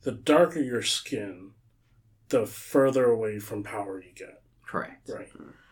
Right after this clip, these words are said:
Speaker 1: So, and, and that, that, that's, anti-blackness as a concept and, and, and, and a, uh, a practice that happens beyond just race, right? Every race,
Speaker 2: Correct.
Speaker 1: every racial group has its own version of anti-blackness.
Speaker 2: Correct.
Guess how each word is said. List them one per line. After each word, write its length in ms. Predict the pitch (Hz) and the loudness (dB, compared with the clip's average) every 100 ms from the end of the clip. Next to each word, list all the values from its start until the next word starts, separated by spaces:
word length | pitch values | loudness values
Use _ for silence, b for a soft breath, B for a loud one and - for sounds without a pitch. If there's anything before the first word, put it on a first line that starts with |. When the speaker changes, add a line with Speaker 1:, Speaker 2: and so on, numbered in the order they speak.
| b b | b b
Speaker 1:
So, 400 | - - 120 110 | -4 2 4 4
and, 380 | 110 131 127 120 | 2 0 0 0
and 240 | 131 143 135 | 6 6 8
that, 380 | 151 143 - - | 8 6 4 2
that, 320 | 143 131 - | 4 4 4
that's, 460 | 151 143 - - | 4 4 0 -6
anti-blackness 760 | - 156 147 135 120 117 127 117 | 2 4 4 4 2 0 -4 -6
as 100 | 107 | -8
a 40 | |
concept 500 | 104 123 107 117 107 | -6 -6 -4 -4 -6
and, 220 | 101 98 98 | -6 -6 -8
and, 320 | 113 104 104 | -8 -10 -10
and, 260 | 107 110 101 95 - | -10 -10 -12 -14 -6
and 300 | 135 123 110 | -2 -2 -4
a, 340 | 107 104 98 | -8 -10 -10
uh, 120 | 92 92 b b b b b b b | -14 -16 b b b b b b b
a 100 | - | -12
practice 440 | 107 131 123 - 117 | -2 2 2 0 -4
that 120 | 110 | -2
happens 280 | 110 104 101 | -4 -4 -6
beyond 360 | - 120 104 101 | -4 -2 -2 -4
just 180 | 98 - | -6 -8
race, 320 | 98 90 - | -10 -10 -8
right? 160 | 104 107 | -6 -6
Every 240 | 113 113 | -6 -4
race, 300 | 107 - 98 | -2 -2 -4
Speaker 2:
Correct. 120 | - | -2
Speaker 1:
every 180 | 135 131 | 0 0
racial 300 | 123 104 120 | -2 -2 -4
group 220 | 104 101 - | -6 -8 -6
has 160 | 101 | -8
its 120 | 98 | -6
own 140 | 101 95 | -6 -6
version 300 | 95 92 95 | -6 -8 -10
of 100 | 95 | -10
anti-blackness. 880 | 101 - 98 101 92 - 104 101 - | -12 -12 -14 -12 -14 -14 -12 -8 -8
Speaker 2:
Correct. 300 | - 90 | -6 -6